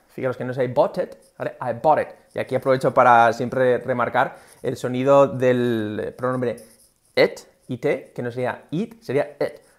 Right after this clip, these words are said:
Entonces, dicho, lo compré sería I bought it. I bought it yesterday. ¿Ok? Se podría decir I bought it, ¿de acuerdo? Pero lo que decimos siempre.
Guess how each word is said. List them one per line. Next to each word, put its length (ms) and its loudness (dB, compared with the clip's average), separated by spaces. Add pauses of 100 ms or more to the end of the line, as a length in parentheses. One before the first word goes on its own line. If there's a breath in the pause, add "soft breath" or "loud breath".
(160 soft breath)
Entonces, 580 -8
dicho, 240 -6
lo 200 -4
compré 240 -2
sería 340 -6
I 160 -6
bought 400 0
it. 180 -10 (340 soft breath)
I 120 -4
bought 300 4
it 80 -4
yesterday. 540 -6 (840)
¿Ok? 120 -10 (400 soft breath)
Se 100 -16
podría 160 -2
decir 140 2
I 120 0
bought 280 0
it, 200 -4 (680 soft breath)
¿de 60 -16
acuerdo? 340 -8
Pero 340 -4
lo 160 -8
que 60 -8
decimos 260 -10
siempre. 280 -16